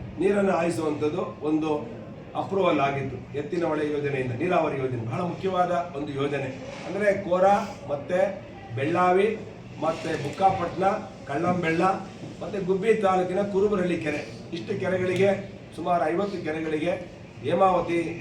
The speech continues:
ಆ, ಎತ್ತಿನಹೊಳೆ ನೀರನ್ನ ಹರಿಸುವಂತ ಯೋಜನೆ. ಇದಕ್ಕೂ ಕೂಡ ಶಂಕುಸ್ಥಾಪನೆ ಇಲ್ಲ, ಇದ್ರ ಬಗ್ಗೆ ಆಡಳಿತಾತ್ಮಕ ಅನುಮೋದನೆಯೂ ಕೂಡ ಇಲ್ಲ. ಇನ್ನು ಮೂರನೇದು ಮಧುಗಿರಿ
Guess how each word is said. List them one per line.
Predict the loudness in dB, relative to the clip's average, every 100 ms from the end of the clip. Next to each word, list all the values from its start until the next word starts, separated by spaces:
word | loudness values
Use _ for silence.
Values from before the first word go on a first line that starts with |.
| -2
ಆ, | 0 -2
ಎತ್ತಿನಹೊಳೆ | 0 0 2 0
ನೀರನ್ನ | 0 -2 -2 -2 -2 -6
ಹರಿಸುವಂತ | -6 -4 -4 -4 -4
ಯೋಜನೆ. | -4 -4 -6 -8 -14 -6 -4
ಇದಕ್ಕೂ | -2 2 4 4
ಕೂಡ | 6 6 4
ಶಂಕುಸ್ಥಾಪನೆ | -2 -4 -4 -4 -2 -2
ಇಲ್ಲ, | -2 -2 -2
ಇದ್ರ | -4 -4
ಬಗ್ಗೆ | -4 -2
ಆಡಳಿತಾತ್ಮಕ | -2 -2 -2 -4 -4 -6 -6
ಅನುಮೋದನೆಯೂ | -6 -4 -4 -2 -4 -4
ಕೂಡ | -4 -4 -2
ಇಲ್ಲ. | -4 -6 -12 -16 -16 -14 -2 2
ಇನ್ನು | 4 6
ಮೂರನೇದು | 8 8 6 8 6 6 0 -8 -10 -12 -8 -2
ಮಧುಗಿರಿ | 0 6 8